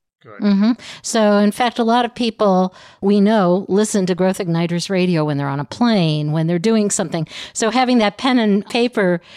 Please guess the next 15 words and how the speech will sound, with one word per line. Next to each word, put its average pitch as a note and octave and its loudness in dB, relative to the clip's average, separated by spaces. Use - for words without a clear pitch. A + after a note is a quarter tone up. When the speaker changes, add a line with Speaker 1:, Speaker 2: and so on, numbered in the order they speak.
Speaker 2:
can A3 -4
be G3+ 2
very G#3+ 2
easy G#3 2
to F3+ 2
do F#3+ 2
as E3 0
you're E3 -2
finishing G3 0
listening F3+ 0
to E3+ -6
this D3 -6
to - -16
talk E3+ -4
about D3+ -6